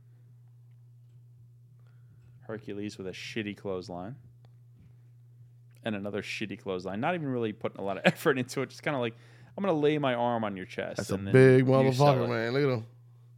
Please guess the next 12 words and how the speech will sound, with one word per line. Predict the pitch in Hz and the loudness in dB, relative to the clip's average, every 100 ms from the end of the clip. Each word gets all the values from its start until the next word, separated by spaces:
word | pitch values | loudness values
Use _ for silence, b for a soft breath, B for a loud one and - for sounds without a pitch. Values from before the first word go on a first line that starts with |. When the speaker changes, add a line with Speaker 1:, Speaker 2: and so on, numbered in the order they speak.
| - b b b b b - | -20 b b b b b -2
Speaker 2:
He's | 226 | 4
like, | 170 147 | 4 4
"Come | 214 | 6
on, | 170 180 175 | 8 8 10
I | |
wanna | 180 170 | 10 8
stuff | 143 - 190 175 | 6 6 8 8
my | 180 240 170 | 8 8 8
penis | 151 156 170 170 156 | 8 8 10 8 6
in | 185 | 4
your | 160 160 | 6 6
face." | 151 - 156 165 160 156 | 4 6 8 8 6 4